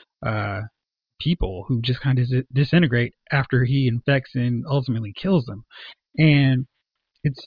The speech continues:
totally warped what Barry was trying to do, where it was like,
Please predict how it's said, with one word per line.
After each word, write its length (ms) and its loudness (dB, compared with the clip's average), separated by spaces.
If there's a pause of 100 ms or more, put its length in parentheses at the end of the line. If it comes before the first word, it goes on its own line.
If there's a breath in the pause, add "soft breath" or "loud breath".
totally 640 6
warped 560 4 (180)
what 240 0
Barry 280 6
was 160 4
trying 220 4
to 80 2
do, 280 4
where 160 0
it 40 2
was 120 0
like, 220 0